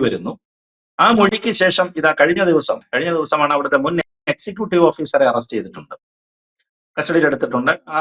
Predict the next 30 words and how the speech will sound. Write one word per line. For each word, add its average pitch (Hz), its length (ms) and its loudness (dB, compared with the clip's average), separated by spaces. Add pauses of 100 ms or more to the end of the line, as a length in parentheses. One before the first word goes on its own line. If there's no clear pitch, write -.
അറസ്റ്റ് 170 240 0
ചെയ്ത് 180 180 0
ചോദ്യം 190 260 0
ചെയ്തതാണ്. 151 400 2 (1400)
എനിക്ക് 143 240 2
തോന്നുന്നത് 180 320 6 (140)
ഇപ്പൊ 160 120 0 (120)
ഏറ്റവും 196 360 0
കൂടുതൽ 202 240 -2
വെളിപ്പെടുത്തൽ 180 440 0 (160)
നടത്തിയിരിക്കുന്നത് 170 800 2 (160)
പിന്നെ 160 240 -8
ഈ - 20 2 (100)
മുൻ 160 100 -8 (200)
എക്സിക്യൂട്ടീവ് 170 500 2
ഓഫീസർ 160 600 0 (240)
ആണ്, 151 180 4
സാറാണെന്നാണ് 143 520 2
എനിക്ക് 113 240 -6
തോന്നുന്നത്. 87 280 -14 (720)
സുധീഷ് 175 300 0
കുമാറാണ് 208 500 2 (280)
ഉള്ള 190 120 2 (100)
കാര്യങ്ങളെല്ലാം 214 640 2
വ-, 180 160 2
വ-, 160 200 4
വെട്ടിത്തുറന്ന് 208 580 2
പറഞ്ഞെന്നാണ് 202 520 2 (120)
നമ്മളിപ്പോ 180 360 4
അറിയുന്നത്. 156 340 2